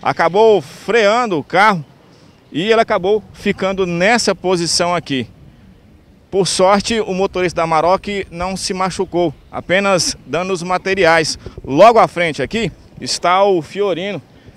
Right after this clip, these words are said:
E como a gente vai mostrar pra você, a situação que ficou à frente do veículo com a pancada, realmente foi um impacto muito forte.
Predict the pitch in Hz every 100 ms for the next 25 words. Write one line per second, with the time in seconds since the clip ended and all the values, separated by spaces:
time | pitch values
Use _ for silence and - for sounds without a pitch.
0 | _ 139 156 185 180 175 175 180 185 175
1 | - 175 170 170 151 - 214 214 - -
2 | - - 151 269 277 233 175 - 220 226
3 | 196 196 202 226 180 175 190 190 175 190
4 | 185 190 170 175 185 190 185 202 185 -
5 | 165 185 147 135 175 180 175 196 180 -
6 | - - - 196 190 175 - 165 151 165
7 | 165 151 214 175 131 170 208 -